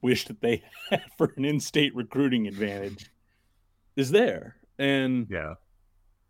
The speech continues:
Speaker 1: you know, when Malik Monk and Archie Goodwin left the state, there were radio shows that were throwing around traitor as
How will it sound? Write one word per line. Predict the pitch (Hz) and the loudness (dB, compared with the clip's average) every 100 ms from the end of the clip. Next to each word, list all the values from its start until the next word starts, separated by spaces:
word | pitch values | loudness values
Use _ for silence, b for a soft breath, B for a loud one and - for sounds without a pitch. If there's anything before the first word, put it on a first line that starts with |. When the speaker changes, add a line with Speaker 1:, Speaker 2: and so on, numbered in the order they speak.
| _ - | _ -2
Speaker 1:
you | 117 | 0
know, | 107 104 104 104 _ _ _ _ _ _ _ _ _ _ _ _ _ | 2 2 0 -2 _ _ _ _ _ _ _ _ _ _ _ _ _
when | 131 139 | 0 2
Malik | 131 147 220 135 | 4 4 2 2
Monk | 175 165 135 - | 2 2 -2 -4
and | 120 - | -4 0
Archie | 139 147 127 | 0 0 -2
Goodwin | 113 139 123 107 | 2 2 2 -2
left | 98 113 123 - | 0 -2 -2 -8
the | |
state, | 104 - - 120 92 - _ _ _ _ _ _ _ _ _ _ | -10 -6 -2 -2 -2 -12 _ _ _ _ _ _ _ _ _ _
there | 113 233 | 6 6
were | 170 | 6
radio | 151 185 127 | 4 2 0
shows | 127 131 107 | 2 -2 0
that | 117 - | -4 -4
were | 117 107 104 - _ _ _ _ _ _ _ _ _ - | -2 0 -2 -8 _ _ _ _ _ _ _ _ _ 0
throwing | 131 143 135 | 4 4 4
around | 117 110 - | 2 2 0
traitor | - 120 92 78 _ _ - _ _ _ _ _ _ _ _ _ _ _ | 2 2 2 -4 _ _ -20 _ _ _ _ _ _ _ _ _ _ _
as | 127 117 107 - - | -4 -2 -4 -8 -14